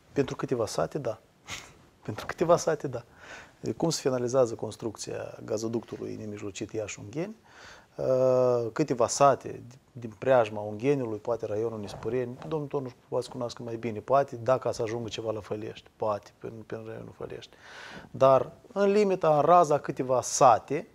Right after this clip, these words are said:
se poate furniza gaz prin această conductă. În rest, uh, nu există capacitate de interconexiune între Ungheni și Chișinău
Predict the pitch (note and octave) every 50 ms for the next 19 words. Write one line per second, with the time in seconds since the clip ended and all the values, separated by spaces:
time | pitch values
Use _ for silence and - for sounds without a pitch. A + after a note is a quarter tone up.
0 | _ _ _ _ _ - - - _ - - - E3+ - - E3+ F3+ F#3 F#3 D#3
1 | - - C#3 B2+ C3 B2+ A#2+ C3+ B2 A2+ G#2 C3 C3+ C#3+ D#3 D3+ - - C3 C3
2 | B2+ B2 A2 - - A#2+ A#2 - - - - - A#2 A2 G#2+ A2 G#2 - - -
3 | - - _ _ _ _ _ _ _ - - - - - - - _ _ - D3
4 | D3 D#3 F3+ G#3+ - A3+ - - - - _ _ _ _ _ _ _ _ - -
5 | - - C2 - - C3 E3 G#3+ A3 G3+ D#3+ E3 F#3 E3+ - - - C3+ - -
6 | B2 - - - D#3+ D3+ D3+ - B2 B2+ B2+ B2 - B2+ B2 - C3 B2 B2+ B2
7 | - - - D3 D3 C#3+ B2+ A2 A2+ B2+ C#3+ C#3+ C3 A2+ - A2 G2+ - - _
8 | _ - - - - - - - - - - - _ _ - C#3 C#3+ C#3 B2 C3
9 | E3 D#3+ C#3+ A#2 G2 - - - C3 - - - - - B2+ A#2 A2+ G#2+ - -